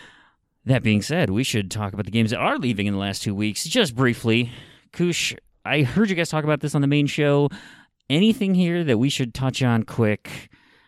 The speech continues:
that you felt maybe wasn't covered enough on that show, or maybe people didn't actually play anything?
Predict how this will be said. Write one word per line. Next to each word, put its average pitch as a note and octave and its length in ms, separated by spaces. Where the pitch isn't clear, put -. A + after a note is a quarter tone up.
that G2 540
you A2 240
felt A2 400
maybe G#2+ 260
wasn't F#2+ 380
covered G2 300
enough F#2 600
on G2 180
that F#2+ 160
show, G2 520
or F#2 360
maybe G2 480
people G#2 280
didn't G2 300
actually G2 280
play G2+ 280
anything? G3 540